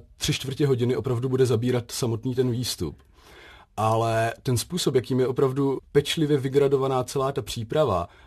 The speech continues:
až ta finální dvacetiminutovka nebo čtvrthodinka, je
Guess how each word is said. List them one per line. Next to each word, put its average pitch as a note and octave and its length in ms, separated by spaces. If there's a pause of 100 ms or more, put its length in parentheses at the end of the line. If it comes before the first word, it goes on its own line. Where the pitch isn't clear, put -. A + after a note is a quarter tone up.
(100)
až G#2+ 200
ta - 140 (100)
finální A#2+ 640
dvacetiminutovka A2+ 800
nebo A2+ 160
čtvrthodinka, B2 960 (340)
je A2+ 380